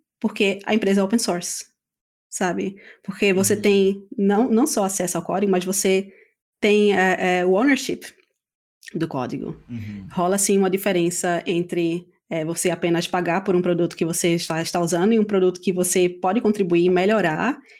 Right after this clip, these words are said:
Speaker 1: e você pode fazer mudanças específicas que vão me-, a-, ajudar o seu time, mas também que vão ajudar a comunidade.
Speaker 2: Uhum.
Speaker 1: Então, é, todos os, os, os, ah, as influências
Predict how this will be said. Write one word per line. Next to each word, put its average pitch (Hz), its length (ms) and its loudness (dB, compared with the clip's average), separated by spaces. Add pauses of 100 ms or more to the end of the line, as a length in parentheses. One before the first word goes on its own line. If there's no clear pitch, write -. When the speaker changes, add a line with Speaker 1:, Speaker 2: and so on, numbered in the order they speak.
(100)
Speaker 1:
e - 60 0
você 175 200 0
pode 180 260 0
fazer 175 360 0
mudanças 175 760 0 (240)
específicas 190 800 -2
que 190 140 2
vão 170 320 0 (180)
me-, 170 280 2
a-, 160 240 0
ajudar 170 260 0
o 180 40 -2
seu 190 160 0
time, 226 360 2
mas 190 180 2
também 185 520 2 (840)
que 202 100 0
vão 175 160 2
ajudar 185 260 2
a 160 40 -4
comunidade. 151 800 -2 (540)
Speaker 2:
Uhum. 107 240 -12
Speaker 1:
Então, 180 720 2
é, 175 460 2 (580)
todos 220 340 2
os, 196 400 2
os, 170 440 0
os, 156 460 -4
ah, 151 480 -4
as 170 140 -2
influências 170 800 0